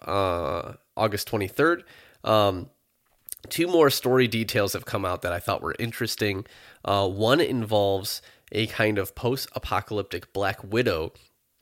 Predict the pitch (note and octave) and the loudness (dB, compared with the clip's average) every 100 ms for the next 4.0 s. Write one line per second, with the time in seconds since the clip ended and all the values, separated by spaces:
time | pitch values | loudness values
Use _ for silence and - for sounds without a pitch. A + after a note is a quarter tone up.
0 | _ _ _ - - - B2 G#2 G2+ - | _ _ _ -20 -16 -6 0 0 0 2
1 | B2+ C3+ C3+ C3 B2 A#2+ - - _ - | 4 4 4 4 2 0 -6 -18 _ 0
2 | C3 A#2 A2 A#2 B2 - B2+ A2 A2 A2 | 2 2 -2 0 0 2 4 6 4 0
3 | - G#2+ - A#2+ A#2 G#2 A2 G#2+ G2+ - | -4 -8 -4 -2 -2 -2 2 2 2 -2